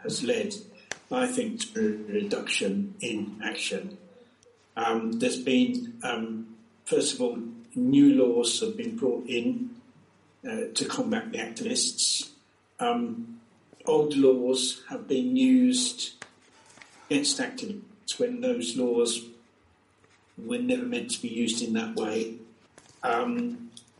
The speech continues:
there is a lot more police surveillance. Um, special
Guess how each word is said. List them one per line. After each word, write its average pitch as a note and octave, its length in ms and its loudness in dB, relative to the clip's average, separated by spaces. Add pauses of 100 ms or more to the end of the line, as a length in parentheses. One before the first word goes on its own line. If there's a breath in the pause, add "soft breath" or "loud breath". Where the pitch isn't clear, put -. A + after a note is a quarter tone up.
(120)
there - 160 0
is - 140 -4
a - 40 0
lot - 160 -2
more B3 180 -2
police - 320 0
surveillance. C#3+ 880 2 (1080)
Um, A#2 360 -4
special - 520 -4